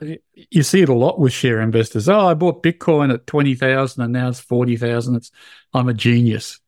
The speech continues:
It's like, "No, you were just lucky. You were just around with money in your pocket at the right time." Um, you know, it's, it's, yeah, it's a great,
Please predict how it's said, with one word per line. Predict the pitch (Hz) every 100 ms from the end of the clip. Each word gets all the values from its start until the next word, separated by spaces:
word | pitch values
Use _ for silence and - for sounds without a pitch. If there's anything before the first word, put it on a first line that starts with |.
| _
It's | - - -
like, | - -
"No, | 175 131
you | 127 190
were |
just | 139 190 -
lucky. | 110 143 117 - _ _ -
You | 175
were | 127
just | 160 156 135
around | 117 120 120
with | 110 110
money | 117 123
in | 117
your | 110
pocket | 110 - 113
at | 117
the |
right | 117 120 -
time." | 127 147 - - - - - _ -
Um, | 120 113 107 113 _ _ _ _ _ -
you | 139
know, | 113 175 175
it's, | 151 - -
it's, | 151 - - - -
yeah, | 123 117 107 -
it's | 131 135
a |
great, | 123 135 139